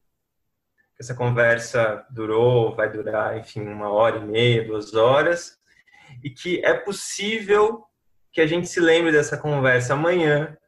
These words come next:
é possível que a gente se lembre dessa conversa, enfim,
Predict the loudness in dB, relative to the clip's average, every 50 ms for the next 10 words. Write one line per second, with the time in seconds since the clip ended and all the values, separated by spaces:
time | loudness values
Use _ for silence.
0 | _ _ _ _ _ _ _ _ _ _ _ _ _ _ _ _ _ _ _ _
1 | -4 -4 -4 -10 -12 -10 -10 -8 -6 -6 -4 -2 -4 -4 -2 -4 -4 -4 -4 -4
2 | -4 -2 -2 0 0 -2 -4 -8 -8 -4 -4 -2 2 4 4 4 4 2 -2 -2
3 | 0 0 0 0 -4 -12 -16 -20 _ _ _ _ _ _ _ _ _ _ _ _
4 | _ _ _ _ _ _ _ _ -14 -12 -8 -8 -8 -8 -10